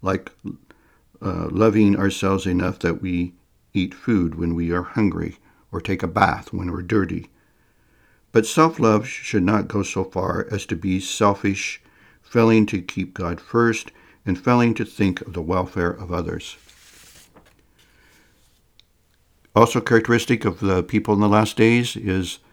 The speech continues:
lovers of money. That means they're greedy. They're boastful. They brag about themselves. They're arrogant. They look down upon others 'cause they think they're better than others. Blasphemers.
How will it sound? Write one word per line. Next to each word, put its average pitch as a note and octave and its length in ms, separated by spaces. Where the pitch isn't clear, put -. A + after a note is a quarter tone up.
lovers A#2+ 500
of G2+ 140
money. F2+ 400
That - 100
means A2 400
they're A#2+ 100
greedy. G#2+ 380
They're B2 120
boastful. D#3 480
They A#2+ 100
brag C3 260
about F2+ 220
themselves. - 420
They're A#2 200
arrogant. A2 680
They G#2 120
look A2 180
down A2+ 220
upon G#2 300
others F2 240
'cause A2+ 140
they G2+ 120
think G#2 240
they're F#2 80
better F#2 300
than F2+ 220
others. E2 440
Blasphemers. G#2 920